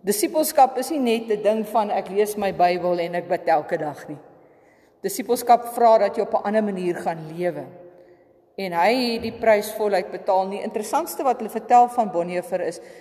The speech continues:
die aand voordat hulle tereggestel is, was hy en so elf ander saam met hom in die sel gewees.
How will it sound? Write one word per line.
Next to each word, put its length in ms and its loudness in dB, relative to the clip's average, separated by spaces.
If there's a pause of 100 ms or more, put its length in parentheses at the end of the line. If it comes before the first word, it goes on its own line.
(240)
die 200 -8
aand 320 4
voordat 420 0
hulle 220 -2
tereggestel 840 -2
is, 440 -8 (380)
was 140 -2
hy 280 2
en 80 -2
so 120 -4
elf 380 4
ander 400 0
saam 320 4
met 180 -4
hom 180 -2
in 60 -6
die 100 -6
sel 340 4
gewees. 680 -6